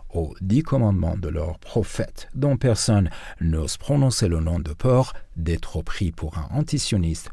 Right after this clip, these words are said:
France trois vous donne les détails. Le monde de piété, chez ma tante, ou encore le clou. Les expressions sont nombreuses pour dénommer le prêt sur gage,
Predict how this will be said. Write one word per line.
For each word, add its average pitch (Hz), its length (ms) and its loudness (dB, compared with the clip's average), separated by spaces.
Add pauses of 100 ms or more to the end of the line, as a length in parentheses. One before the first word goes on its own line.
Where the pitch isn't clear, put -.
France - 440 0
trois 90 440 0
vous 78 220 -6
donne 80 240 0
les 85 160 -2
détails. 95 340 0 (320)
Le 156 160 4
monde 123 200 6
de 101 100 4
piété, - 500 -4 (100)
chez - 220 -2
ma 98 160 2
tante, - 440 -4
ou 110 100 0
encore 92 500 -2
le 82 160 -2
clou. 87 260 -2 (640)
Les 127 180 6
expressions 120 520 2
sont 113 160 2
nombreuses 101 460 2
pour 78 200 -4
dénommer 76 480 -6
le 78 140 -6
prêt 82 400 -2
sur 104 340 2
gage, 139 520 4